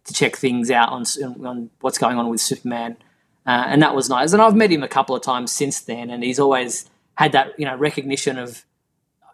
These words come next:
you know, "I know who you are" kind of thing in, in, in his eye when you, when you're speaking to him. So if, if I have to say one thing about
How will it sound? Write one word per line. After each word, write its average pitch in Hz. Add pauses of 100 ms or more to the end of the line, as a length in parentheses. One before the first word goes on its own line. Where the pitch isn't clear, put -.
(160)
you 160
know, 180
"I 196
know 165
who 135
you 117
are" 127
kind 135
of 120
thing 127
in, 127
in, 127
in 135
his 127
eye 123
when 123
you, 120
when 131
you're 127
speaking 127
to 123
him. 117
So 127 (560)
if, - (160)
if -
I 156
have 185
to 190
say 151
one 139
thing 139
about 127